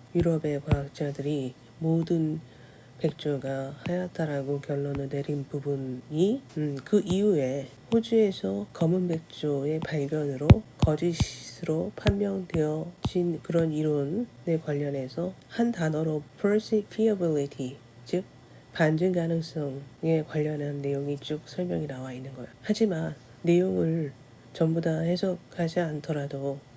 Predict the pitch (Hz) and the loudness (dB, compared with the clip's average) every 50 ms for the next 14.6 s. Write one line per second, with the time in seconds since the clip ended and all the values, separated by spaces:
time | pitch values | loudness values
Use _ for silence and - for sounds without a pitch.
0 | - - - - - - - - - - - - - 160 147 135 131 127 127 - | -20 -20 -20 -20 -20 -20 -20 -20 -20 -20 -20 -16 -12 -8 -8 -6 -6 -8 -8 -8
1 | 139 151 160 165 160 156 143 139 139 143 143 151 - - - - - - - - | -2 0 2 2 2 2 0 -4 -4 -6 -8 -10 -12 -16 -18 -20 -20 -20 -20 -12
2 | - - 175 165 - 170 160 160 160 165 165 160 151 151 143 139 - - 139 - | -4 -4 -4 -2 0 0 2 2 2 2 0 0 0 -2 -2 -4 -4 -6 -6 -6
3 | 156 151 143 170 208 233 226 196 151 131 127 139 139 - - - 156 139 143 156 | -6 -8 -2 0 4 4 4 4 2 0 -2 -2 -4 -6 -6 -6 -4 -2 -2 0
4 | - 165 165 165 175 156 147 147 139 139 135 139 147 - - - - - - - | 0 0 -2 -2 -2 -4 -4 -4 -6 -6 -6 -6 -8 -10 -16 -20 -20 -20 -20 -12
5 | - - 160 160 151 147 143 135 135 143 143 - - - - - - - - 160 | -4 -2 0 0 0 0 0 0 0 -4 -8 -12 -20 -20 -20 -20 -14 -8 -4 -4
6 | 143 - 151 147 143 - - 147 147 147 143 139 135 135 135 135 131 143 - - | 0 2 2 0 0 0 -2 -2 -2 -2 -4 -6 -6 -8 -8 -8 -8 -10 -12 -18
7 | - - - - - - 165 165 170 156 151 139 131 - 139 131 120 120 - - | -20 -20 -20 -10 0 2 4 4 4 4 2 0 -2 -2 -6 -8 -8 -12 -14 -14
8 | - 135 131 - - - - - - - - - - - - - - 170 165 - | -14 -14 -14 -14 -18 -20 -20 -20 -20 -20 -20 -20 -20 -20 -16 -6 -4 -4 -2 0
9 | 170 170 175 175 - - - 220 233 226 214 208 214 226 240 - - - - - | -2 -2 -2 -6 -10 -6 -4 0 0 2 2 0 0 -2 -4 -6 -12 -20 -20 -20
10 | - - - - 151 147 156 160 - 151 - 160 147 147 151 170 - 226 - - | -20 -10 -4 -2 -2 -2 -2 -2 -2 -4 -2 -4 -4 -4 -4 -4 -6 -8 -8 -2
11 | - 185 175 170 165 175 185 185 - - 185 175 170 160 160 156 151 147 143 143 | 2 2 4 4 4 0 -2 -2 -2 -4 -2 0 0 -2 0 -2 -2 0 -2 -2
12 | 143 139 139 139 135 135 139 139 147 151 147 143 131 131 - - - - - - | -2 -2 -2 -4 -4 -6 -6 -6 -6 -4 -4 -6 -8 -10 -12 -18 -20 -10 -2 -2
13 | 180 170 190 185 180 170 170 156 151 160 151 143 139 135 131 131 131 156 196 214 | 2 2 4 2 2 0 -2 -2 0 -2 -2 -2 -4 -4 -6 -6 -4 -4 -4 -6
14 | - - - - 165 160 143 147 170 190 202 | -8 -12 -8 -2 -2 -2 0 0 -2 -2 -4